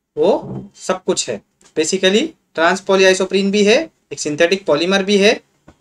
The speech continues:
और एक hard material भी है। Next question देखते हैं, Abbreviation क्या है पीडीआई के लिए? पॉलीमर का नाम है, पॉलीडिस्पर्सिटी इंडेक्स है, प्लैंक्स डिस्पोजल इंडेक्स है या पॉलीडायगोनल इंडेक्स है?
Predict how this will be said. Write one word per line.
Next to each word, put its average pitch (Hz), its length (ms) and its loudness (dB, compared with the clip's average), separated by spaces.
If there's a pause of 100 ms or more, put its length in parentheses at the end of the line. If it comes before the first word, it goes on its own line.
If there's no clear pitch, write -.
(120)
और 151 120 6
एक 220 140 0
hard 170 280 2
material 151 440 2
भी 127 120 -6
है। 101 200 -10 (1900)
Next 190 140 0
question 208 300 2
देखते 202 360 4
हैं, 220 180 -2 (580)
Abbreviation 240 540 2
क्या 226 140 6
है 202 180 8
पीडीआई 170 380 4
के 143 120 -2
लिए? 110 240 -4 (3000)
पॉलीमर 175 300 0
का 196 120 2
नाम 180 300 2
है, 214 200 2
पॉलीडिस्पर्सिटी 180 680 0
इंडेक्स 175 400 2
है, 214 260 4
प्लैंक्स 170 300 -2
डिस्पोजल 196 440 0
इंडेक्स 202 380 2
है 214 80 6
या 220 140 4
पॉलीडायगोनल 170 500 2
इंडेक्स 139 360 -2
है? 104 120 -8